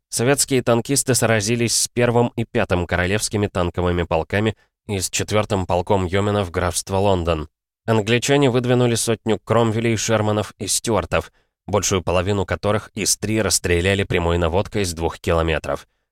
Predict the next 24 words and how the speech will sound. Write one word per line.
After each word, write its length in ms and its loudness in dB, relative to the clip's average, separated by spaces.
Тридцать 580 0
или 240 0
больше 380 0
бронетранспортеров 1080 0
"Универсал" 580 0
остались 520 -2
на 100 0
поле 240 -2
боя, 380 0
все 260 -2
походя 460 -2
на 100 0
вскрытые 460 -2
консервные 600 0
банки, 360 -2
побывавшие 600 0
в 100 -8
походном 500 -4
костре. 500 -2
Пострадала 480 2
и 60 2
советская 520 0
бронетехника. 800 -2
сау 380 2